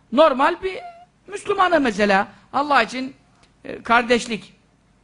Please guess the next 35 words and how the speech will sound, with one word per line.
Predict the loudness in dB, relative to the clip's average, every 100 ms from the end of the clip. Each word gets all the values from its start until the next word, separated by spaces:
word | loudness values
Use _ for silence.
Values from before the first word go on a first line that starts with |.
| _ _ _ _ -4
Bana | -2 -2
şimdi | -2 -6 -4
diyor, | 0 0 -2 -10 _ _
Seyyid | -2 -2 0
Malike'nin | 2 2 2 0 -2
yanında | 0 0 0 -2
biz | -4
seninle | -6 -6
çok | -6 -6 0
görüşürdük. | 0 2 2 4 4 2 0 -18 _
O | -10
sana | -4 -2 -2
çok | -4 -4
takılırdı, | -6 -6 -8 -8 -12
işte | -10
onu | -8 -8
söylüyor | -4 -4 -2 -4
bana | -2 2
da. | 2 0 -4 _ _ _ -8
Biz | -6 -2
diyor | -4
sizi | -2 2
Allah | 2 4 0
için | 0 -6
seviyoruz. | -4 -4 -4 -8 -10
Bak | -10 -4
Allah | -4 -2 -2
için | -4 -10
seviyor, | -10 -6 -4 -4 -8 _ _
büyüklük | 0 0 0 -4 -2
yapmış. | -4 -4 -6 -8 -16 _ _ _ _ _
Gelmiş, | 0 0 0 -2
benim | -4 -2
haberim | -2 -2 -4 0
yok. | 0 0